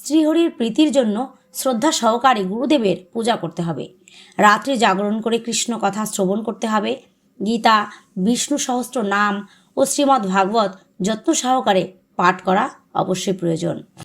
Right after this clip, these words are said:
নৃত্য, গীত ও সংকীর্তনে শ্রীহরি পরম সন্তুষ্ট হন। এই ব্রত অনুষ্ঠানে সর্বতীর্থে স্নান ও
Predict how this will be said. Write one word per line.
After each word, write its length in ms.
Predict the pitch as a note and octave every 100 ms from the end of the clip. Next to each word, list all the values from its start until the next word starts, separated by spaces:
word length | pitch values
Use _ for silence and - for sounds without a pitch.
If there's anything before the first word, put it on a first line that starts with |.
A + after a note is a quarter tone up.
| - A3+
নৃত্য, 640 | C#4 E4 - - D#4 A3+
গীত 280 | C#4 D4+ D4
ও 120 | C4
সংকীর্তনে 720 | B3+ A3+ A#3 C#4 - C#4+ A#3+
শ্রীহরি 360 | G3+ C4 C4+ C#4
পরম 300 | A3 G3+ C4
সন্তুষ্ট 500 | - A3 F#3+ F#3+ A3
হন। 320 | F#3+ F3+ E3 - - _
এই 200 | - C4
ব্রত 280 | A3 G#3+ A#3+
অনুষ্ঠানে 540 | C4+ C4 B3 B3+ A#3+ A#3 - -
সর্বতীর্থে 800 | - G#3+ G#3 G#3+ G#3 C4 - C#4
স্নান 560 | - G3+ G3 F#3 F#3 - _
ও 340 | - G3+ G3